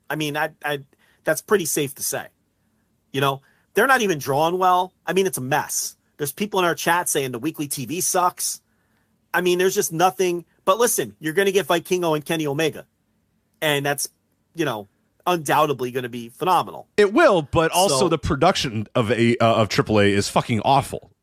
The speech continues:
Speaker 2: It's so bad. Every time I get lo-, locked and loaded to watch one of these fake Triple Mania shows or a real Triple Mania show, I'm quickly reminded that, oh yeah, this is another reason why I cannot stand this company and despise this company, is that the production is fucking terrible. Like, you, you'll, you'll get,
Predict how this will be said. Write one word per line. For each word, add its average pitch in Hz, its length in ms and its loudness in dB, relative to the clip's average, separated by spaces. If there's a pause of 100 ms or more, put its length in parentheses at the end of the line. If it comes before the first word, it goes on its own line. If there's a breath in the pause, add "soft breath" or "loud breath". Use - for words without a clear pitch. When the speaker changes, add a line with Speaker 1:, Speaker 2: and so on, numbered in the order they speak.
Speaker 2:
It's 123 140 0
so 208 260 2
bad. 95 340 -6 (500)
Every 196 140 4
time 240 180 4
I 214 60 6
get 170 200 0
lo-, 139 280 4
locked 135 360 0
and 131 160 -2
loaded 127 300 4
to 107 60 0
watch 113 300 2
one 117 100 -2
of 107 60 0
these 107 160 -2
fake 117 200 -2
Triple 104 260 0
Mania 104 240 6
shows 107 320 4
or 101 80 6
a - 20 6
real 110 180 6
Triple 107 260 -2
Mania 92 180 0
show, 95 320 2 (500 loud breath)
I'm 131 220 2
quickly - 480 2
reminded 135 540 2
that, 113 220 0
oh 196 140 4
yeah, 185 300 2
this 151 240 -2
is 165 100 -4
another 208 260 2
reason 120 300 4
why 101 220 4
I 90 40 -2
cannot 101 460 -2
stand 98 260 -2
this 82 80 -6
company 95 300 -2
and 87 80 0
despise 85 420 0
this 80 140 -6
company, 92 380 0
is 127 100 4
that 135 260 2 (340 loud breath)
the 190 100 2
production 156 500 0
is 151 100 0
fucking 165 360 -2
terrible. 165 440 2
Like, 110 240 2
you, 139 100 2
you'll, 139 220 4
you'll 143 200 2
get, 143 320 2